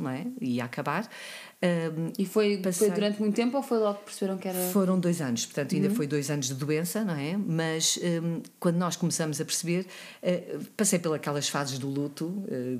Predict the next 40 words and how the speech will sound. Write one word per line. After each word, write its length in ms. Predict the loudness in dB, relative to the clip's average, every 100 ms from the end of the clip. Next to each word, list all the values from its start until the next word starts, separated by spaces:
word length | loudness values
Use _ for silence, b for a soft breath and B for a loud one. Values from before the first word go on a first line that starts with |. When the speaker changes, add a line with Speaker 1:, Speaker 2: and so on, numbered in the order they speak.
| -2
Speaker 1:
típicas, 520 | -4 -4 -4 -4 -2
não 80 | -2
é? 200 | -2 -2
E 120 | 0
a 40 | 0
primeira 320 | 0 0 2
é 40 |
a 40 | 0
negação. 480 | 0 -2 -2 -4 -4 2
Não, 260 | 2 2 -4 -16 -20 _ _ _ -8
o 60 |
meu 120 | -6 -6
pai 240 | -8 -8 -4
não 300 | 0 2 0 -2
vai 180 | -2
morrer, 440 | -4 -4 -4 -4 -4 -6
óbvio, 400 | -4 -4 -4 -6 B B B B _
porque 220 | 0 2
as 60 | 0
pessoas 260 | -2 -2 -2
que 140 | -2
amamos 420 | -2 -2 -4 -8 -2
não 120 | 0
morrem. 320 | 0 -2 -10 -16 -16 0
Speaker 2:
Claro. 260 | 2 2
Speaker 1:
Não 60 | -2
é? 220 | -8 -4
A 20 | -2
ideia 240 | 0 -2
que 80 | -2
nós 160 | -2 -2
temos 340 | -2 -2 -2
é, 200 | -2 -2 B B B -6
claro 340 | -2 2 2
que, 180 | 0 0
eh, 220 | 0 0 -2
um 140 | -2
dia 260 | -2 -2 -2
vamos 340 | -2 -4 -2
morrer, 500 | 0 0 2 0 -2